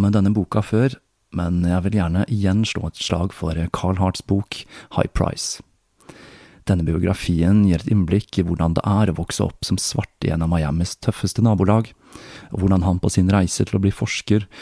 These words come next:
oppdaget at det er noe som er fundamentalt annerledes i synet på svart og hvit i det amerikanske samfunnet kontra andre vestlige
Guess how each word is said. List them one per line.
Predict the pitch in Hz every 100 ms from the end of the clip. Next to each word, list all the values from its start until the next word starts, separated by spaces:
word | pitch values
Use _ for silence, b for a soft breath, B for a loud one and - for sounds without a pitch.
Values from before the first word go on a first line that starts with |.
| B
oppdaget | - 76 78 78 87
at | 98 -
det | 82
er | 90
noe | 95
som | - 98
er | -
fundamentalt | - 104 98 107 107 - 98 101 -
annerledes | 92 85 90 104 95
i | -
synet | 85 85
på | 90
svart | - 87 -
og | 85
hvit | 82
i | 98
det | 87
amerikanske | 87 87 82 80 -
samfunnet | - 98 - 90 120 B B B -
kontra | 98 80 - -
andre | 82 76 90 101
vestlige | 92 - -